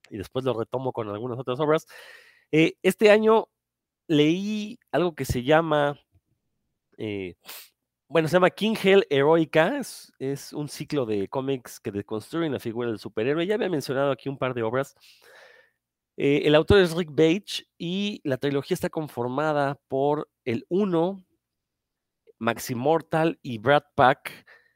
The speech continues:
Y como si pueden buscar en los programas anteriores de Puros Cuentos, por ahí ya hablé de tanto del Maxi Mortal como del Uno, de cómo muchas de las ideas que después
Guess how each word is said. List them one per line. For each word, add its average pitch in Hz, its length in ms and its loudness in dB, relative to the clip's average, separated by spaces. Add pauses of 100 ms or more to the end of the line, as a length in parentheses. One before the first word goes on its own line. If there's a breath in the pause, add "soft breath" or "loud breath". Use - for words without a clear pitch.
(140)
Y 165 360 -4
como 135 320 -4
si 156 120 -2
pueden 247 260 8
buscar 180 320 4
en 170 80 4
los 135 160 0
programas 143 420 2
anteriores 123 600 -2
de 107 80 -6
Puros 127 260 -6
Cuentos, 135 360 -4
por 110 180 -4
ahí 120 200 -2
ya 131 140 2
hablé 117 340 0
de 101 320 -6
tanto 98 260 -8
del 98 100 -6
Maxi 101 260 -8
Mortal 113 340 -6
como 92 280 -8
del 92 180 -4
Uno, 123 380 -4 (340 soft breath)
de 110 140 0
cómo 170 280 4
muchas 165 280 2
de 131 80 2
las 120 180 0
ideas 135 240 2
que 131 140 -2
después 127 500 -2